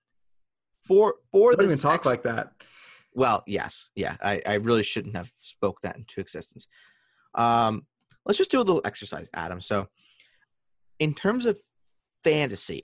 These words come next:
Speaker 1: I'm gonna give you a quarterback, and you're gonna tell me whether you want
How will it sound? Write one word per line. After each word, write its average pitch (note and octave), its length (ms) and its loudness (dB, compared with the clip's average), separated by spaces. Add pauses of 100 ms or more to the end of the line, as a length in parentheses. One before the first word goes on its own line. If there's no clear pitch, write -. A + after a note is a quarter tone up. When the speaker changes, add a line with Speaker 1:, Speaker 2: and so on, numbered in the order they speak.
Speaker 1:
I'm F3 160 -2
gonna A#3+ 140 -4
give F#3+ 320 -6
you F#3+ 420 -6
a - 60 -6
quarterback, G2+ 640 -4 (1200)
and C3+ 140 -2
you're C3 100 2
gonna F#3+ 140 2
tell A2 220 -4
me G#2 160 -8
whether G2+ 260 -4
you G#2 180 -8
want G2+ 320 -6